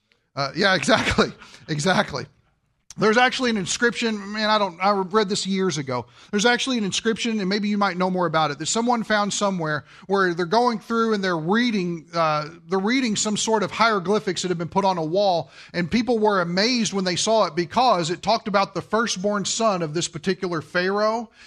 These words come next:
and it said, inscribed in Egyptian, "This one was taken by the God of the Hebrews," which was interesting because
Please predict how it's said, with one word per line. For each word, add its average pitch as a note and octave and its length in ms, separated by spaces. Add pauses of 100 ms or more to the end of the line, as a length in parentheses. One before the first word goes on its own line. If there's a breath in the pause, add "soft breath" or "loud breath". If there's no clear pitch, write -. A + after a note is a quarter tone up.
(120 loud breath)
and F#3+ 140
it F#3 140
said, G#3+ 420
inscribed F#3+ 640
in F#3 100
Egyptian, D#3 680 (240 soft breath)
"This F3 260
one G#3 240
was E3+ 160
taken G3 380
by D3+ 140
the C#3+ 100
God D#3 320
of C3 140
the - 80
Hebrews," G#2+ 640 (840)
which D3+ 180
was D3+ 160
interesting A#2+ 580
because D3 320